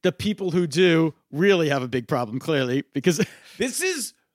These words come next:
Speaker 2: bizarre to me that you won't just take the win.
Speaker 1: Well, no, because it's not a, I mean, actions are more important than, than polls. I mean, the Jews still have the most hate crimes against them and the most,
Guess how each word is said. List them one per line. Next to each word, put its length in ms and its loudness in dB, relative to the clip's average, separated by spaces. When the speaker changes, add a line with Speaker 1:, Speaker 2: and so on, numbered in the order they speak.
Speaker 2:
bizarre 560 2
to 80 0
me 120 0
that 120 -2
you 180 -2
won't 260 4
just 240 -2
take 380 2
the 100 4
win. 480 2
Speaker 1:
Well, 160 2
no, 160 4
because 280 4
it's 140 0
not 180 2
a, 220 4
I 60 2
mean, 140 2
actions 480 2
are 40 4
more 120 6
important 320 4
than, 160 0
than 180 -2
polls. 400 4
I 80 -2
mean, 140 0
the 100 0
Jews 260 -2
still 200 -2
have 140 -2
the 80 -4
most 260 2
hate 180 0
crimes 300 0
against 320 -2
them 180 0
and 80 -2
the 60 -4
most, 260 -2